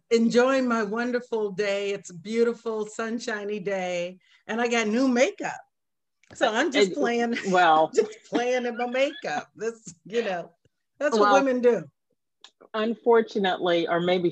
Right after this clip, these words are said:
Speaker 2: fortunately for the audience, they can't see the makeup <laughs> because you've got some weird shade of lipstick thing going on.
Speaker 1: You know, well, I do. It's interesting. It's an interesting shade. I think it'll,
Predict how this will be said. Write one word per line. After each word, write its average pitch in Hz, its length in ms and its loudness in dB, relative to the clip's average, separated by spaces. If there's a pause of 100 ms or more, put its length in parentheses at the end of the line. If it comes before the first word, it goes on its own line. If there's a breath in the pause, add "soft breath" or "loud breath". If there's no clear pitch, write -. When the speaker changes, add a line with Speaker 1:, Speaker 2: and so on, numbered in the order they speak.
(100)
Speaker 2:
fortunately 165 760 0
for 156 180 0
the 143 140 0
audience, 147 640 -4
they 156 140 0
can't - 400 -10
see 160 220 -4
the 165 120 -2
makeup 185 380 -4 (220)
<laughs> - 720 0
because 202 760 2
you've 214 320 -6
got 165 320 0 (580 loud breath)
some 175 600 0 (160)
weird 180 400 2
shade 170 300 -4
of 147 240 -6
lipstick 151 480 -6 (140)
thing 131 260 -8
going 123 320 -6
on. 95 200 -12 (220)
Speaker 1:
You 302 220 -2
know, 294 400 0
well, 196 260 -2
I 196 140 -4
do. 175 520 -4
It's 170 160 -8
interesting. 196 680 -6
It's 190 140 -14
an 226 160 -4
interesting 202 500 -8
shade. 165 300 -2
I 190 80 -2
think 262 340 -2
it'll, 196 320 0